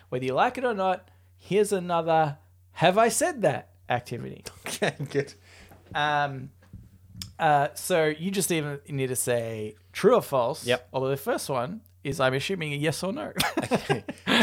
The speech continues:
Speaker 2: So, so, but to be clear, these are things that we, we may have said on the show?
Speaker 1: May or may not have said.
Speaker 2: Okay.
Speaker 1: Yeah, okay. Uh, number one, did you guys role play a Nazi <laughs> soldier and a prisoner?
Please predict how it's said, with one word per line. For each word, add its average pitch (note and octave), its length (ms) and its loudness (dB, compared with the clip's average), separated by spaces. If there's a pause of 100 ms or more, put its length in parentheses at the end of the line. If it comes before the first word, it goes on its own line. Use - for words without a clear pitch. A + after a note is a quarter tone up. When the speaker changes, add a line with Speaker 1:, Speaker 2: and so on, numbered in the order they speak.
Speaker 2:
So, D3+ 240 8
so, D#3 180 4
but D#3 240 4 (200)
to E3+ 120 0
be F3 100 -2
clear, C#3+ 380 0
these C#3 340 2
are D3 60 0
things C3+ 400 -2
that A#2 100 -6
we, A#2+ 320 -2
we B2+ 320 0
may A#2+ 220 4
have A2 160 -4
said A2+ 200 0
on A2 120 -2
the G#2 60 -6
show? A#2+ 280 -2
Speaker 1:
May A#3+ 300 -4
or A3+ 100 -2
may F3 160 -6
not D3+ 160 -2
have C#3 100 -6
said. - 120 -4
Speaker 2:
Okay. - 180 -6
Speaker 1:
Yeah, C3+ 140 -4 (160)
okay. C#3+ 220 -10 (920)
Uh, D3 1000 4 (920)
number G3 220 0
one, C#3+ 100 2 (120)
did C4+ 260 -2
you C#4+ 100 -4
guys G#3 320 6
role F3+ 460 2
play C3+ 560 -6
a C3 100 0
Nazi D#3+ 580 -2
<laughs> - 180 6
soldier C#3+ 460 0 (440)
and D3 140 4
a C#3+ 60 4
prisoner? E3+ 600 -2